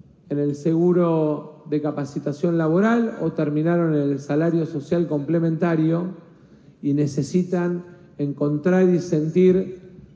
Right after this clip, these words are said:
que encuentran el camino de retorno a un trabajo protegido, con obra social y con seguro de riesgo.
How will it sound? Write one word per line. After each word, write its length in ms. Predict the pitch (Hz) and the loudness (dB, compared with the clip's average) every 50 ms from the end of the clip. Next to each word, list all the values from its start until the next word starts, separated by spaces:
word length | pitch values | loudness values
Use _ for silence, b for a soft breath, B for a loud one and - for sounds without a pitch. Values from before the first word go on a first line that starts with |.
| _ - | _ -4
que 80 | 151 | -4
encuentran 520 | 147 147 - 151 175 175 160 175 165 160 156 | -4 -2 0 0 0 0 0 -2 -2 0 0
el 160 | 147 139 127 | 0 0 0
camino 400 | 135 135 143 151 151 151 151 147 | -2 -2 -2 -2 0 0 0 0
de 60 | 139 | -2
retorno 800 | 131 135 139 135 - 151 151 151 147 151 151 151 156 151 151 - B B B B B B B B - | 0 -2 -2 -2 0 0 0 0 0 0 -2 -4 -4 -6 -10 -16 B B B B B B B B -8
a 80 | - 156 | -4 -4
un 160 | 160 160 160 | -4 -2 -2
trabajo 640 | 165 151 151 156 165 165 160 - - 160 151 147 147 | -2 -2 0 0 0 -2 -2 -4 -4 -2 -2 -2 -2
protegido, 920 | - 170 175 175 - 175 175 - - 233 226 226 214 208 202 202 202 202 202 - - - _ _ - - _ _ _ _ _ _ _ - | -2 -2 -2 0 -2 -4 -4 -2 -2 0 0 0 0 0 0 -2 -4 -6 -12 -16 -18 -20 _ _ -20 -20 _ _ _ _ _ _ _ -16
con 140 | - 151 156 | -10 -6 -2
obra 240 | 165 165 170 165 151 | 0 0 0 0 -2
social 920 | - - 147 143 - 190 190 185 180 175 175 170 170 165 160 160 - - - - - - - - - - - _ _ - | -2 -4 -8 -4 0 0 2 2 2 2 2 2 0 0 -4 -6 -12 -14 -18 -20 -18 -18 -18 -18 -18 -20 -20 _ _ -10
y 100 | 147 143 | -8 -4
con 220 | - 147 147 143 | -2 -2 -2 -2
seguro 380 | - - 143 147 147 147 143 139 | -2 -2 -2 0 0 0 2 0
de 100 | 139 127 | 0 -2
riesgo. 500 | 123 123 120 113 107 - - 107 104 | -2 -2 -2 -4 -4 -8 -12 -14 -16